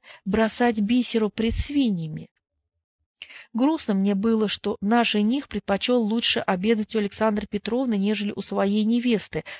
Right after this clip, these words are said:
зная, что Александр Федорович ее недоволен, а более тем, то неприятно, что он наберется ее духу, он во всем удобоприемлем. Он мне очень мудрен по своему характеру. Иногда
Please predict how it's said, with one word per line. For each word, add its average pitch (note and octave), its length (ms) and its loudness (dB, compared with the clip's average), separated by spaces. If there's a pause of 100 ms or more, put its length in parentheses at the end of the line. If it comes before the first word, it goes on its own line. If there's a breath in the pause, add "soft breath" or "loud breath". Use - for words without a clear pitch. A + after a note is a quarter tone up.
зная, G3+ 260 2
что G3+ 200 -4
Александр G3 500 -2
Федорович A3 540 -2
ее G3 260 0 (420 loud breath)
недоволен, G#3+ 840 2 (240 loud breath)
а F#3+ 200 0
более A#3 320 2
тем, B3+ 320 0 (100)
то A3 300 0
неприятно, G#3+ 680 0
что - 320 -4
он C4 260 0 (300 loud breath)
наберется G#3+ 600 2
ее G3+ 160 0
духу, A3+ 600 -2
он G#3 180 0
во G3+ 140 0
всем C#4+ 420 -2 (840)
удобоприемлем. A3 1400 2 (380 soft breath)
Он A#3+ 340 4
мне A#3 340 6
очень B3 460 2
мудрен A#3 500 2
по F#3+ 100 -6
своему G#3+ 320 0
характеру. G#3+ 760 -4
Иногда G#3+ 640 2